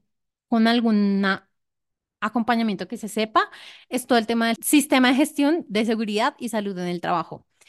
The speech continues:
Em, nuevamente, yo sé, yo sé que te cuesta más, yo sé que es un gasto para la empresa, pero esto para empresas incluso de una persona lo tienen que tener implementado. Así que nuevamente, no quieres estar estresada porque no tienes el comité de convivencia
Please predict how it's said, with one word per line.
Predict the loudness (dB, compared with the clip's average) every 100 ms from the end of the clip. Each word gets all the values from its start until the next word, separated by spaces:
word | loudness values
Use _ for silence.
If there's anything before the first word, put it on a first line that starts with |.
| -20 -20 _ -6
Em, | 0 2 2 2 4 2 2
nuevamente, | 2 2 0 -2 -6
yo | -4 -6
sé, | -2 2 2 2
yo | -2
sé | -4
que | -6
te | -8
cuesta | -8 -8 -4
más, | -2 -2 -2 -4
yo | -6 -6
sé | -8 -10
que | -10 -8 -8 -12 -20 -6
es | 0 2
un | 2 2
gasto | 0 0 -6
para | -6
la | -2
empresa, | -2 -2 -2 -4 -6 -10 -20 -4
pero | 0 0 0
esto | -2 -2 -2 -4 -4 -8 _
para | 0 2 4
empresas | 2 0 0 -2 -2
incluso | -2 -2 -6 -2
de | -4 -2
una | 0 0 -2
persona | -6 -6 -6 -8 -12 _
lo | -6 -6
tienen | _ 2 6 6
que | 4
tener | 0 -2 -2
implementado. | -2 -6 -8 -12 -18 -20 _ _ -20 -4
Así | 0 2
que | 6
nuevamente, | 8 8 6 2 -4
no | -8
quieres | -6 -6 -6
estar | -4 -4
estresada | -2 -4 0 2 2
porque | 0 -6 -6
no | -6 -6
tienes | -6 -8 -8
el | -4
comité | 0 2 2 0
de | -2
convivencia | -2 -4 -2 -2 -2 -2 -4